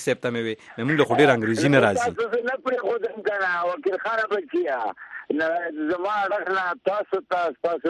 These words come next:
Speaker 2: ټول ټیم ته، او ګرانو قدرمنو اوریدونکو ته، او ټول چې جمله انسانان دي، ټول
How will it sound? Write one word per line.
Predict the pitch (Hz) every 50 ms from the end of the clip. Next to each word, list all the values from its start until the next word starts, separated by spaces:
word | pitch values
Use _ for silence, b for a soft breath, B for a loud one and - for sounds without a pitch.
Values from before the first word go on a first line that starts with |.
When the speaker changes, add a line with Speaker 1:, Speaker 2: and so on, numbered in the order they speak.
| 151 123 165
Speaker 2:
ټول | 165 165 - - -
ټیم | 359 202 208 392 294 -
ته، | 185 170 165 160 156 151
او | 147 147 147 147 135
ګرانو | 143 151 160 175 180 175 175 175 165 165 127 - 160
قدرمنو | 143 131 151 147 147 160 175 175 165 165 165 - - 147
اوریدونکو | 151 147 147 147 147 147 120 117 147 190 208 208 180 - 190 180 - -
ته، | 165 156 156 151 139 127 B B B B B B B B -
او | 143 147 147 - _ -
ټول | - - 233 233 226 220 440 214 - 190 196 190 139 _
چې | _ 175 180 165 143 311
جمله | 196 196 190 185 - 175 -
انسانان | 339 294 - - - 311 - - - 349 - 302
دي، | 339 330 247 - -
ټول | 415 233 233 220 208 208 196 190